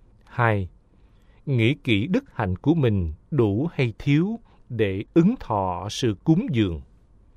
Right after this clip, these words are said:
Ba, đề phòng tâm lý, tránh những tội lỗi mà tham sân si vẫn là chủ yếu.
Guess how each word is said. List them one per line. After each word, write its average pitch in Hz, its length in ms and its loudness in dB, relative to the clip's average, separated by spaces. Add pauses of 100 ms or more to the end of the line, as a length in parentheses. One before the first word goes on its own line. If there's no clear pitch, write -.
(640)
Ba, 120 380 0 (800)
đề 110 260 4
phòng 101 420 0
tâm 127 200 4
lý, 135 360 0 (680)
tránh 165 340 4
những 131 180 2
tội 104 240 2
lỗi 104 380 0 (240)
mà 107 440 0
tham 147 360 -2
sân 143 320 0
si 120 420 -4 (160)
vẫn 113 300 0
là 120 140 0 (120)
chủ 101 280 -4
yếu. 165 300 -2